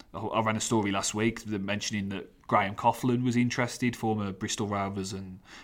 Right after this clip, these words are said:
and Mansfield boss, and, you know, people were qu-, quite quick to dismiss the <laughs> idea of that. no, no thanks,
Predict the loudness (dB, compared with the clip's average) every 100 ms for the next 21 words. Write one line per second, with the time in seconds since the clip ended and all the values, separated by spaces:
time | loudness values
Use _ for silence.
0 | -8 -2 -2 0 0 2 0 -2 -2 -4
1 | -8 -14 -20 -18 -10 -6 -2 0 0 -2
2 | -6 2 2 2 -2 -4 -8 -12 -6 -2
3 | -2 -4 -4 -4 -2 -2 -2 4 8 8
4 | 6 -2 -2 -4 -10 -10 -4 0 0 0
5 | 0 0 2 2 2 -2 -2 -6